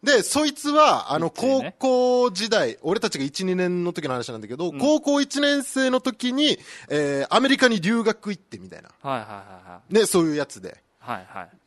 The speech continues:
Speaker 1: で、行ったらまあ、ちょっと、コチンダで人気者というよりかは、なんかね、
Speaker 2: うん。
Speaker 1: あの、「ちょっとお姉系ですか？」みたいなな。
Speaker 2: あー。
Speaker 1: ちょっと癖のある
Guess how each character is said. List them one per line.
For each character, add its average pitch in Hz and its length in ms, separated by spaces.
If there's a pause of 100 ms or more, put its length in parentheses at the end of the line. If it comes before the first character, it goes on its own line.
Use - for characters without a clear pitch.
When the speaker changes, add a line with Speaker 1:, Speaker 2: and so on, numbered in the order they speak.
(200)
Speaker 1:
で、 208 380
行 190 100
っ - 20
た 294 120
ら 226 60
ま 165 100
あ、 139 40
ち - 120
ょ 294 40
っ - 40
と、 139 400
コ 190 120
チ 247 140
ン 240 80
ダ 233 80
で 214 240
人 226 260
気 - 160
者 247 200
と - 180
い 226 280
う 226 40
よ 220 120
り 196 100
か 123 160
は、 117 100
な 147 140
ん - 20
か 120 140
ね、 156 160 (180)
Speaker 2:
う - 40
ん。 - 20
Speaker 1:
あ 156 40
の、 156 120
「ち - 100
ょ - 20
っ 302 60
と - 300
お 160 80
姉 247 220
系 240 260
で 247 100
す - 100
か？」 208 140
み 170 140
た 101 100
い 92 40
な 92 100
な。 113 100
Speaker 2:
あ 180 400
ー。 - 20
Speaker 1:
ち 147 40
ょ - 20
っ - 40
と 196 80
癖 - 260
の 220 160
あ 151 60
る 117 200